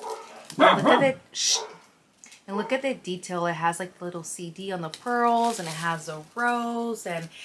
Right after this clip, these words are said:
a cute little heel, like, just for my grandma's self. But, ugh, obsessed, obsessed, obsessed. I love also, um, these are square, so, like, my foot's not gonna be all, like, my toes are not gonna be super cramped or anything.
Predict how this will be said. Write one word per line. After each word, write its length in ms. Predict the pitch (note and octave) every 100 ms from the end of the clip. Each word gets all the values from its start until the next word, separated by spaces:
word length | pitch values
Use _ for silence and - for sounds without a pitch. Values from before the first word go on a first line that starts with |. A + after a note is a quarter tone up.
| - -
a 120 | D4+ -
cute 240 | - G#3+
little 240 | F3 E3 D#3
heel, 840 | - C4 C4 B3+ B3 B3 B3 A#3+
like, 300 | G#3 F3 A3+ - - - _ _ _ -
just 200 | - G#3+
for 80 | A#3+
my 140 | A3+ A3+
grandma's 420 | - - - C#4+
self. 600 | - A4 A#4 - - - - - - - -
But, 300 | F#3+ F3 - - _ _ _ - _ - -
ugh, 300 | - - - _ _ _ _ _ _ _
obsessed, 640 | F#3 - F3 D3+ - - - -
obsessed, 420 | - - F3 -
obsessed. 560 | - - D#3 - - - - - - G3+
I 120 | G#3
love 360 | G3+ G3 G#3
also, 760 | - E3+ F3+ - A3 G#3+ G#3+ G#3+ - - - - -
um, 440 | - - E3+ D#3 D#3 -
these 200 | G3+ G#3+
are 80 | C4
square, 680 | - - F#3+ E3+ E3+ G3+ G#3
so, 220 | G3+ F#3
like, 220 | E3+ E3
my 100 | E3
foot's 540 | - - F3 E3 -
not 120 | E3+ D#3
gonna 140 | D#3
be 160 | D3+ C#3
all, 220 | C#3+ -
like, 160 | C#3+
my 100 | D3
toes 240 | D3 E3+ E3
are 100 | D#3
not 140 | D3+
gonna 140 | D3+ D3
be 120 | C#3+
super 300 | - D3 A2
cramped 400 | - D#3 E3+ G3
or 60 |
anything. 480 | G3 G#3 G#3+ A3+ A3